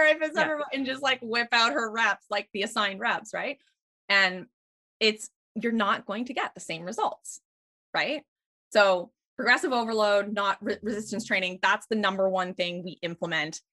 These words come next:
Speaker 1: is a custom resistance training program based on their current level, what equipment they have available.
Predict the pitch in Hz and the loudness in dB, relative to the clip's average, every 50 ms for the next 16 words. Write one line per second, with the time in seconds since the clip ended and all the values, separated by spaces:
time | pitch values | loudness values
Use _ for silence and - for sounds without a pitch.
0 | _ _ - 180 165 151 151 - - - - _ - - - - 190 220 - - | _ _ -6 -4 -4 -4 -4 -8 -12 -14 -14 _ -14 -6 -2 0 0 0 0 0
1 | 254 254 277 302 359 359 _ _ _ _ _ _ _ _ _ _ _ _ - 190 | 0 0 0 0 -2 -6 _ _ _ _ _ _ _ _ _ _ _ _ -8 -8
2 | 220 196 185 208 214 - 254 247 247 - - 247 233 240 240 240 - - - 190 | -6 -4 -4 -4 -2 -2 -2 -4 -2 -2 -2 -2 -2 -2 -4 -6 -4 -2 0 0
3 | 180 170 - 175 160 170 196 202 196 185 175 180 - 190 170 175 170 170 160 - | 2 2 0 -2 -2 -2 -2 -2 -2 -4 -4 -4 -4 -4 -4 -2 -4 -4 -6 -6
4 | _ - 185 190 208 226 - - 170 165 165 170 175 170 165 165 - _ _ _ | _ -4 -2 -2 -2 -2 0 0 0 2 2 2 2 2 0 -2 -4 _ _ _
5 | _ _ - 175 175 185 175 - - _ _ _ - 175 - - 208 185 185 180 | _ _ 0 4 6 6 6 4 0 _ _ _ -16 -8 -2 0 0 0 0 0
6 | - 180 196 208 175 175 170 170 165 165 151 185 160 147 156 160 170 208 285 349 | 0 0 2 2 2 0 0 0 0 2 2 2 0 0 0 0 2 2 0 0